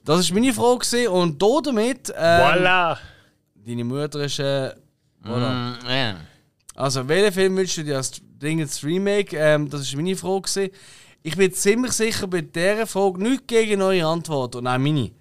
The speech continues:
Speaker 1: Stargate, Street Fighter oder The Faculty. Ich bin ziemlich sicher,
Speaker 3: Ja.
Speaker 1: wenn man nüchtern wäre und mehr Zeit gehabt hat, zum Überlegen, hätte man bessere Antworten gehabt. Aber das ist egal. Jetzt kommt die nächste Frage vom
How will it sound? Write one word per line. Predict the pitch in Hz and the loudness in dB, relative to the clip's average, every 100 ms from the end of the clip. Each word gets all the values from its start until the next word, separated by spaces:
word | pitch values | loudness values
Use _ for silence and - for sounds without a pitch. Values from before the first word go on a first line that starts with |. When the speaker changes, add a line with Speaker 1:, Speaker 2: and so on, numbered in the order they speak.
| _ | _
Speaker 1:
Stargate, | - 139 147 170 185 180 | -10 -2 0 0 0 -4
Street | - 160 156 | -4 -6 -4
Fighter | 165 151 151 139 | -2 0 -2 -6
oder | 127 123 | -8 -6
The | |
Faculty. | 147 156 196 - 160 185 - _ _ _ _ | -6 -6 -10 -8 -6 -8 -10 _ _ _ _
Ich | _ | _
bin | 143 | -8
ziemlich | 170 190 175 | -2 -2 2
sicher, | 180 196 196 | 2 4 4
Speaker 3:
Ja. | |
Speaker 1:
wenn | 175 165 | 2 0
man | 156 160 | 2 0
nüchtern | 214 240 - 226 | 0 -4 -6 0
wäre | 208 202 196 | 4 4 4
und | 180 143 | 0 -2
mehr | 160 190 190 | 2 2 0
Zeit | 208 214 - | -6 -10 -4
gehabt | 202 185 | -2 2
hat, | 180 180 - | 0 -2 -6
zum | 165 147 | -4 -4
Überlegen, | 135 127 160 156 | -2 -2 -2 0
hätte | 156 147 | 0 0
man | 135 120 | -4 -2
bessere | 135 139 139 131 | -4 -2 -2 -4
Antworten | 123 123 127 | -4 -6 -8
gehabt. | 127 107 | -6 -6
Aber | 151 | -4
das | 220 | -4
ist | 320 | -4
egal. | 214 104 80 _ - - - - _ - | -2 -4 -4 _ -20 -20 -20 -20 _ -4
Jetzt | 180 220 - | 0 0 -2
kommt | 214 | -2
die | 180 | 0
nächste | 151 175 214 - 254 | 0 2 0 -2 -4
Frage | - 151 151 165 165 | -6 -4 -4 -4 -10
vom | - 143 143 | -6 -6 -6